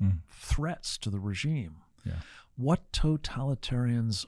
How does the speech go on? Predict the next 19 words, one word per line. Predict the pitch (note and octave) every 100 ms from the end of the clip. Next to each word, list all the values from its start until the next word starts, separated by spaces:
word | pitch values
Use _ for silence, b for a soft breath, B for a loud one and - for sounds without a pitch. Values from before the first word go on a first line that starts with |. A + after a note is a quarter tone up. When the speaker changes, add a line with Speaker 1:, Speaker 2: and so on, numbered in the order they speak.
| _
Speaker 2:
often | A#2+ C#3+ - B2 A2+
do | A2+ D3+ B2 -
in | A#2+ A2
those | A2+ G2+
circumstances | C#3 C#3+ G#2 - F2 D2+ - F2+ F2+ G2+ -
is | A2+ A2 -
to | - A#2+ A2+ G#2+
lash | G#2 A2+ A2 G#2+
out, | G#2 G#2 F#2 - - _ B B B B B B B
to | A2+
justify | G2+ D#3 D3+ D3 C#3 B2
their | A2+
repression | G2 F#2 - F#2+ - F#2
at | F#2
home, | G2+ F#2+ F2+ G2 _ B B B B
and | A2+ A2+ A2
to | - A#2+ G#2+ G#2 F#2 - - _ _ -
divert | G#2+ A#2+ G#2
attention | G2 B2 G#2+ G#2+ A#2